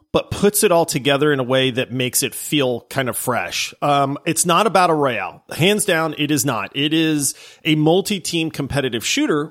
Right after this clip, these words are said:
which I like. Like, how many, are there any other multi-team shooters out there other than, like, Warzone, which is a battle royale, or unless you play, like, Resurgence or something like that? I can't think of one.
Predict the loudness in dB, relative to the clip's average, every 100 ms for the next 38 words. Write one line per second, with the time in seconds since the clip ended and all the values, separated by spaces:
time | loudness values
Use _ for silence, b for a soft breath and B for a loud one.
0 | -8 -6 0 2 4 2 -2 -16 _ _
1 | -4 -2 0 0 0 -2 -4 -4 0 2
2 | 2 0 2 2 2 2 2 2 2 2
3 | 2 -4 -4 -4 -2 -2 -2 0 0 -2
4 | 0 0 0 0 -2 -2 -2 -2 -4 -4
5 | 0 0 0 0 0 -2 -2 -4 -2 0
6 | 0 2 2 4 2 2 2 2 2 2
7 | 2 2 2 0 -2 -2 0 0 -2 -4
8 | -4 -4 -6 -8 -6 -4 -6 -6 -6 -6
9 | -4 -2 -2 -2 -2 -6 -6 -12 -12 -10
10 | -10 -10